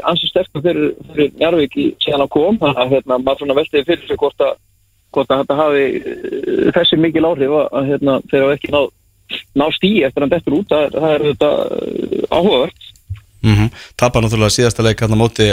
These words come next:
Speaker 2: Aftureldingu sem náttúrulega bara svona innbyrðis, eh, fallbaráttu slagur, ef við getum sagt svo.
Speaker 1: Já, klálega þeir, hérna, leikir sem að eru þarna neðarlega í töflunni, þetta eru bara leikir sem að liðin, eh, megi alls ekki tapa, þeir ætla sér ekki að, að missa algjörlega lestinni og vera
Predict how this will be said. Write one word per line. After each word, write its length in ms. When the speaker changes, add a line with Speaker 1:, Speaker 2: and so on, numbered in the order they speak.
Speaker 2:
Aftureldingu 440
sem 120
náttúrulega 240
bara 80
svona 160
innbyrðis, 500
eh, 420
fallbaráttu 580
slagur, 440
ef 160
við 80
getum 180
sagt 160
svo. 140
Speaker 1:
Já, 180
klálega 320
þeir, 240
hérna, 360
leikir 420
sem 220
að 300
eru 280
þarna 320
neðarlega 320
í 60
töflunni, 340
þetta 160
eru 80
bara 140
leikir 240
sem 180
að 140
liðin, 340
eh, 300
megi 240
alls 160
ekki 160
tapa, 400
þeir 220
ætla 180
sér 140
ekki 180
að, 400
að 80
missa 320
algjörlega 400
lestinni 320
og 180
vera 220